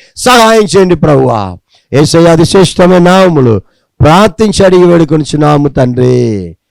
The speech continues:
Amen. Amen. Have a nice day. God bless you. నా కోసం, నా పేరు బ్రదర్ జబా జేకబ్.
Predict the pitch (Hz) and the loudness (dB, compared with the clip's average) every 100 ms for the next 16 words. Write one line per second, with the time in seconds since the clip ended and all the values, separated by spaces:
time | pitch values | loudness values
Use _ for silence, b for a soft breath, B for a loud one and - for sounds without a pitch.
0 | _ _ - 131 160 127 113 139 127 90 | _ _ -4 -2 0 -2 -4 -4 -6 -10
1 | _ _ 123 127 110 107 87 76 _ _ | _ _ -6 -6 -6 -10 -14 -18 _ _
2 | _ _ _ _ 107 117 113 127 127 135 | _ _ _ _ -12 -8 -8 -10 -10 -6
3 | 180 170 143 127 127 120 120 - 160 143 | -6 -8 -8 -6 -6 -6 -12 -8 -6 -6
4 | 127 143 127 135 120 117 113 _ _ _ | -8 -8 -8 -8 -6 -8 -12 _ _ _
5 | _ 95 101 123 120 127 113 101 127 131 | _ -18 -12 -10 -10 -10 -10 -10 -10 -8
6 | 123 98 _ _ _ _ 98 98 101 98 | -10 -12 _ _ _ _ -18 -10 -8 -4
7 | 113 127 110 110 117 139 131 131 123 175 | -4 -4 -4 -4 0 0 0 -4 -4 -8